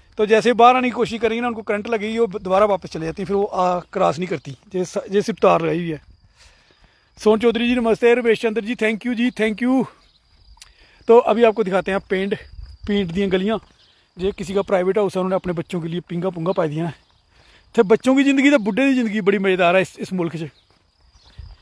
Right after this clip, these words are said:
ते इधर अभी देख सकते हो आप, थोड़ी थोड़ी बर्फ है अभी।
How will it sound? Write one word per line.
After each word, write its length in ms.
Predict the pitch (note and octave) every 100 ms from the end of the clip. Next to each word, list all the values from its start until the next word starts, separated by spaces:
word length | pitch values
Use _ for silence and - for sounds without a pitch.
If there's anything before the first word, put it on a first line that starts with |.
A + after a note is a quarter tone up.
| - - - -
ते 120 | F3+ F3+ G3 - - - - - - - - - - - - - - - - - - - - - - - - - - - - - - - - F3
इधर 140 | G3
अभी 140 | G3
देख 180 | F3+ E3+
सकते 200 | F3+ -
हो 60 | G3
आप, 120 | -
थोड़ी 120 | G3
थोड़ी 100 | G3
बर्फ 260 | F#3+ F#3 -
है 120 | F3+
अभी। 200 | D#3+ G3+